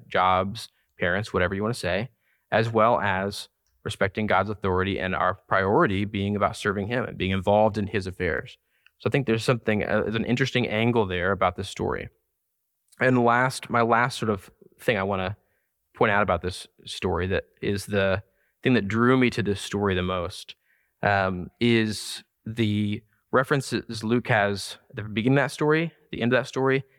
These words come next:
and in the middle. I'm gonna read those really quickly. So he places this phrase as a transition between the temple dedication story and then the lost in the temple story. "The boy grew up,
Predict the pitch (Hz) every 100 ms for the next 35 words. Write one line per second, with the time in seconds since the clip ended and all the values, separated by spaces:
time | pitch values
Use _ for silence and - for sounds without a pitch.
0 | _ - 101 98 98 92 85 90 90 98
1 | 92 92 90 - 110 92 104 - 87 -
2 | _ _ _ 117 110 160 151 117 131 -
3 | - 120 107 117 123 - - 107 101 117
4 | 104 113 - 113 101 113 95 - 117 139
5 | 139 139 147 - 160 - 156 151 151 160
6 | _ _ _ _ 117 113 110 113 110 110
7 | 110 104 104 98 101 95 82 95 80 -
8 | 76 67 - _ _ _ _ _ 107 117
9 | 120 107 110 143 170 113 131 - _